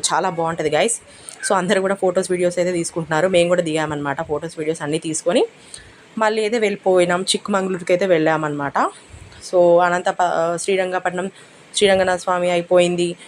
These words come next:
So, సీషెల్ మ్యూజియం అయిపోయింది. నెక్స్ట్ అయితే మేము, ఆ, చిక్మంగళూరుకి అయితే వెళ్ళాము guys.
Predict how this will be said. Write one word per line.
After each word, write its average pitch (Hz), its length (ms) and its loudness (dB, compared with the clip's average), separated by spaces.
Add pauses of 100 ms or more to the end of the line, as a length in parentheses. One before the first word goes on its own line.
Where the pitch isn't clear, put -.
(240)
So, 185 100 4
సీషెల్ 196 360 0
మ్యూజియం 180 300 0
అయిపోయింది. 180 360 2
నెక్స్ట్ 180 220 0
అయితే 202 120 -2
మేము, 190 460 2
ఆ, 170 360 0 (100)
చిక్మంగళూరుకి 190 640 -2
అయితే 180 120 2
వెళ్ళాము 151 400 -2
guys. 165 240 -2